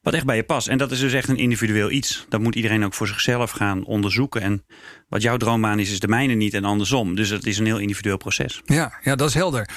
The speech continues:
Speaker 2: Hey, en, en, ehm, dan is natuurlijk, zijn er heel veel ideeën over hoe je dat, eh, vindt, hè? Je hoort wel eens mensen praten, "Je moet echt gaan nadenken over, eh, wat echt bij jou past." Dus, eh,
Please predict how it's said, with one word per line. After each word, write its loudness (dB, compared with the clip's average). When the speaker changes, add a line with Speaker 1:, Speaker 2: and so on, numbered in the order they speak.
Speaker 2:
Hey, 2
en, 2
en, 0
ehm, 2
dan 2
is 0
natuurlijk, 0
zijn 2
er 2
heel 2
veel 0
ideeën 2
over 0
hoe 2
je 2
dat, -2
eh, 0
vindt, 0
hè? 2
Je 2
hoort 2
wel 2
eens 2
mensen 0
praten, -2
"Je 0
moet 0
echt 0
gaan -4
nadenken 0
over, 0
eh, 0
wat 0
echt 0
bij 2
jou 0
past." -2
Dus, -2
eh, 2